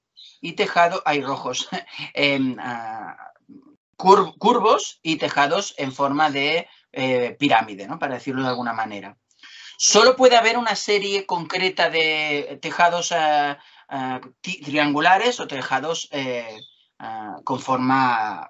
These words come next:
convexa, ¿no? De esta, ¿no? Entonces, tú has de ir intentando, mediante las cartas, que a ver si las puedo enseñar.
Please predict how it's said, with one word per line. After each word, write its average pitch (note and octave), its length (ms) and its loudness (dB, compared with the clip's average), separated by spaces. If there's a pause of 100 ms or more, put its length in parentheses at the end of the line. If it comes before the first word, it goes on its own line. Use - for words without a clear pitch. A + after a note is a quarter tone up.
convexa, A2+ 580 -6
¿no? G#2+ 140 -12
De G#2+ 60 -12
esta, C3+ 220 -4
¿no? C3+ 180 -6
Entonces, C#3 380 -4 (340)
tú F#3+ 120 4
has F3+ 140 4
de F#3+ 100 6
ir F#3+ 200 4
intentando, D#3 840 0
mediante C3 600 -6
las B2+ 240 -8
cartas, F3+ 680 -2
que A2+ 220 -18
a G#2+ 60 -16
ver A#2 140 -20
si - 160 -16
las A#2+ 180 -14
puedo A#2+ 220 -10
enseñar. B2+ 540 -6